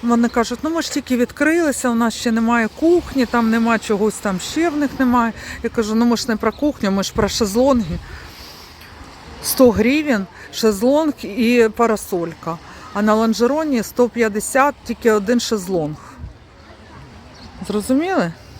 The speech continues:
Так що поспішайте. Поспішайте. Біжіть, приїжджайте срочно, поки ціна дешева на Отраді.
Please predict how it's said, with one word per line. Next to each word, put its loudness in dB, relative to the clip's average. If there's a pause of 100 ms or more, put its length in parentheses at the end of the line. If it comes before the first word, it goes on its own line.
(920)
Так -6
що 2
поспішайте. -4 (680)
Поспішайте. 2 (680)
Біжіть, 2
приїжджайте 4
срочно, 0
поки -2
ціна -2
дешева -2 (680)
на 0
Отраді. 0